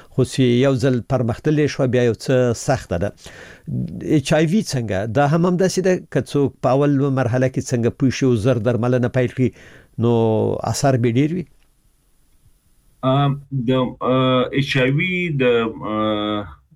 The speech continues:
Speaker 2: د پاره بهترینه لاره وقایوي برخې دي چې باید وقایه شي. یعنی ایچ آی وي بدن وانخلي، یعنی بدن ته ایچ آی وي ونه رسیږي. که چېرته رسیږي، نو ښه دا ده چې هغه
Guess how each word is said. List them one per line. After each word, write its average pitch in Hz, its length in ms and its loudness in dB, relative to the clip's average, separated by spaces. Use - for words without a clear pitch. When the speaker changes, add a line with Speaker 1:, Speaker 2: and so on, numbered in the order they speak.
Speaker 2:
د 107 160 -4
پاره 120 260 0
بهترینه 123 540 0
لاره 120 260 0
وقایوي 101 580 0
برخې 117 320 -2
دي 73 120 -6
چې 98 120 -8
باید 95 240 -2
وقایه 110 380 0
شي. - 180 -12
یعنی 104 200 0
ایچ 104 420 -4
آی 101 180 2
وي 127 100 4
بدن 107 400 0
وانخلي، 95 600 -4
یعنی 87 140 -6
بدن 117 340 -2
ته 110 140 0
ایچ 98 160 -6
آی 98 120 0
وي 107 140 0
ونه 117 200 2
رسیږي. 82 460 -8
که - 120 -20
چېرته 123 220 -4
رسیږي، 117 520 0
نو 113 80 4
ښه 135 140 0
دا 131 100 2
ده 120 160 0
چې - 100 -6
هغه 98 220 -2